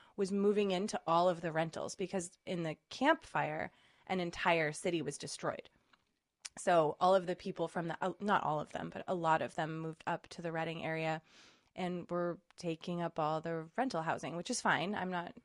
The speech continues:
you know, I get it, but it really sucked for people like us.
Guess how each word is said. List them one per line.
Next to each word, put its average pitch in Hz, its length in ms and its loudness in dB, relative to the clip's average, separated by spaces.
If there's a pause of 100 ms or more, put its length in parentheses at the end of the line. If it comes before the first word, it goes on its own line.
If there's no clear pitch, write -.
(140)
you 185 100 -6
know, 175 240 -8 (160)
I 185 80 2
get 190 160 4
it, 160 200 2
but 170 240 4
it - 40 -20 (400)
really 214 220 2
sucked 247 260 0
for 254 140 -8
people 247 280 -4
like 254 280 -2
us. 214 260 0